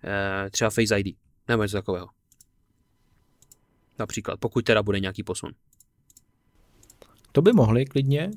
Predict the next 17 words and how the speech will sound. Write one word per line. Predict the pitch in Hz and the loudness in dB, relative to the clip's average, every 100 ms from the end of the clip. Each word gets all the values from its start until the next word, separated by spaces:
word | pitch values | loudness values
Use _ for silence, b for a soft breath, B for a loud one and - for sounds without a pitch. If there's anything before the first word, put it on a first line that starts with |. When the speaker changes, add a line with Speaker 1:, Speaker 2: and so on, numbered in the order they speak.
| 170 | -6
Speaker 2:
něco | 127 - | -8 -6
takového | 127 - 139 | -6 -2 -2
tam | 139 151 | -2 -2
dá | 135 127 | 0 -2
se, | 131 147 | 0 0
nevím, | 143 143 | 2 2
jak | 139 | 0
s | - | 2
tou | 151 | 2
bezpečností | 139 - 135 139 131 147 | 4 4 2 2 0 -2
potom | 139 135 135 | -4 0 2
oni | 131 135 | 4 4
tam | 135 139 139 | 4 0 0
jako | 131 143 | -2 0
budou | 143 147 | 2 2
laborovat. | 117 110 117 127 - _ b b b b b b _ _ _ _ | 2 0 0 -2 -8 _ b b b b b b _ _ _ _
Každopádně, | 123 117 135 139 143 156 | 2 2 4 4 6 4